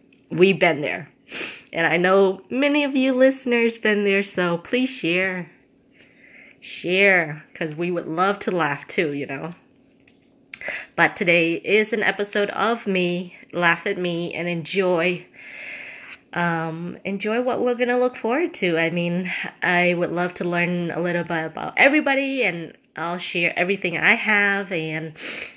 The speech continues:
and go from there. I'm still, like, runny nose because of the crying earlier. Excuse me. Oh my goodness.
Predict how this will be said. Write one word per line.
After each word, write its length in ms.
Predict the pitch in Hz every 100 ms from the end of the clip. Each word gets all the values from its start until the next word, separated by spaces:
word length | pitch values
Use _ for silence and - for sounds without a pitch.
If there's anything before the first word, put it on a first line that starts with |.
| - _
and 380 | 170 165 160 156
go 140 | 170 165
from 180 | 165
there. 240 | 165 170 165
I'm 140 | 156
still, 360 | 156 170 165 160
like, 380 | 156 151 151 -
runny 300 | 160 165 160
nose 320 | 156 151 151
because 320 | - 165 156
of 140 | 156 147
the 240 | 151 147 - -
crying 400 | - 170 156 -
earlier. 560 | 151 151 156 156 156 - _ - - - _
Excuse 400 | - - 220 185
me. 320 | 160 156 240 - - _ _ _ _ _ _ _ - - - - _ _ _ _ _ _ _ _ _ _ -
Oh 180 | 190 175
my 100 | 160
goodness. 420 | 143 151 139 -